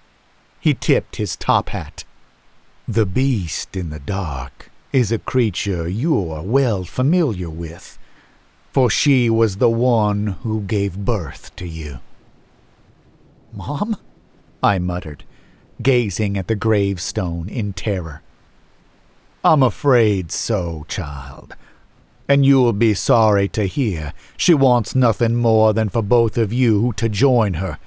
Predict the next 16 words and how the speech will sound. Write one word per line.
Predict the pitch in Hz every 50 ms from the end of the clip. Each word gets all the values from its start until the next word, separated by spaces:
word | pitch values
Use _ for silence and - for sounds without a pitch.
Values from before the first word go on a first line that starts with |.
| - - _ _ _ - -
in | - 110 92 82
the | 82
dirt." | 80 - 104 101 87 80 73 - - - - - - _ _ _ _ _ _ _ _ _ _ _ _ _ _ _ - _ _ _ _ _ _ -
"Why?" | 220 160 180 208 220 220 226 220 214 196 165 135 110 - - - - - - _ _ _ _ _ -
roared | 127 120 127 113 107 101 95 87
Harriet, | - - 101 90 87 82 82 80 - - - - - - - - - _ -
rushing | 131 143 127 117 - - 113 92 95 98
to | - 123
the | 98 110
window. | 98 101 104 101 98 92 90 85 82 80 - - - _ _ - - - - _ _ _ -
"Why | 220 208 233 262 285 294
would | 285 262 233
our | 233 247 233
mother | 208 220 233 226 254 269
want | 247 196 202 214 262 285 294 -
that? | - 214 185 160 135 123 - - -